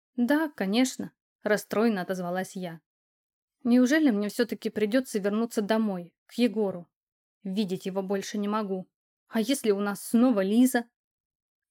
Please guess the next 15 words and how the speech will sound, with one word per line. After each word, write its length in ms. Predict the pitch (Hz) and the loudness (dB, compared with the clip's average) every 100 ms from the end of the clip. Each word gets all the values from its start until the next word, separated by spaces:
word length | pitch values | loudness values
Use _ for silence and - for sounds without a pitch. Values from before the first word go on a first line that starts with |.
| _ _ _ _ | _ _ _ _
«Впрочем, 480 | 226 262 277 269 254 | 0 2 4 4 4
сейчас 380 | - 247 254 247 | 2 2 2 4
я 160 | 240 | 4
в 120 | 226 208 | 4 2
баре, 380 | 262 262 165 - _ _ | 4 4 0 -8 _ _
празднуем 540 | 277 294 202 202 196 | 2 4 2 2 2
день 180 | 202 214 | 2 4
рождения 520 | 208 208 214 240 208 | 4 2 4 4 4
моего 320 | 190 196 202 220 | 0 0 0 2
друга. 400 | 254 180 165 - _ _ _ _ | 2 2 -4 -14 _ _ _ _
Если 380 | 190 196 220 220 | -6 -2 0 0
хочешь, 480 | 302 339 202 - _ | 2 2 0 -2 _
приезжай 420 | 185 196 196 254 | 2 4 4 4
к 60 | 269 | 4
нам». 340 | 226 226 226 | 4 2 -2